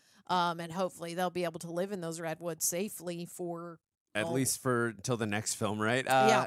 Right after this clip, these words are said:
Speaker 1: Yeah.
Speaker 2: um, yeah, I would probably go, like, an eight out of ten. Uh, the story, the, the char-, the emotional stuff again with Caesar and James Franco and John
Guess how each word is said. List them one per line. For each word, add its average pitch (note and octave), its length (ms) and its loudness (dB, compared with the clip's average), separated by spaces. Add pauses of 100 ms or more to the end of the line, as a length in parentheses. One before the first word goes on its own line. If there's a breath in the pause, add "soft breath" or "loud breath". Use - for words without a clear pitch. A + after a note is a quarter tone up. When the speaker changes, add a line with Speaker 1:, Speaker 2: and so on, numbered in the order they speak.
Speaker 1:
Yeah. A2 180 4
Speaker 2:
um, G#2+ 260 -4
yeah, D#3 240 4
I C#3+ 60 2
would F3 160 -4
probably D#3 240 0
go, C3+ 140 0
like, B2+ 180 0
an A2+ 100 -6
eight A2 220 -2
out A2+ 140 2
of G2+ 100 -4
ten. G#2 380 -2
Uh, F#2+ 300 0 (180)
the G2+ 80 -20
story, G#2 500 -2
the, F2 640 0 (100)
the G2 80 -10
char-, - 340 -4
the G#2 120 -4
emotional G2 500 -4
stuff F#2+ 340 -4
again F2+ 300 -4
with F2 140 -6
Caesar F2 580 -4
and D2+ 340 -8
James D#2+ 240 -8
Franco F2+ 600 -4
and C#2 180 -8
John D2 160 -20